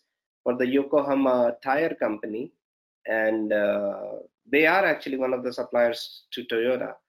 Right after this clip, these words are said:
And similarly, Toyota also uses Doctor Miyawaki's help to plant forest in, uh, Toyota factory. Yes, so the Forever Forest is the,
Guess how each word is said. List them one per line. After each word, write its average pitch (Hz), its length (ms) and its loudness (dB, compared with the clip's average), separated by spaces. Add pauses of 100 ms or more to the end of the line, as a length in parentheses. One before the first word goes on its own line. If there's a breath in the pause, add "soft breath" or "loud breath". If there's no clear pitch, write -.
(500)
And 107 140 -4
similarly, 165 760 0 (120)
Toyota 135 380 2
also 131 440 2
uses 113 600 0
Doctor 113 380 -4
Miyawaki's 110 760 -2 (120)
help 160 340 0 (480)
to 127 120 -2
plant 120 320 2
forest 110 420 0
in, 104 260 -2
uh, 104 360 -6 (240)
Toyota 110 340 -2
factory. - 400 -12 (600)
Yes, 131 320 2
so 120 240 -2 (160)
the - 100 -4
Forever 156 400 4
Forest - 720 -2 (400)
is 139 460 0 (500)
the, 113 140 0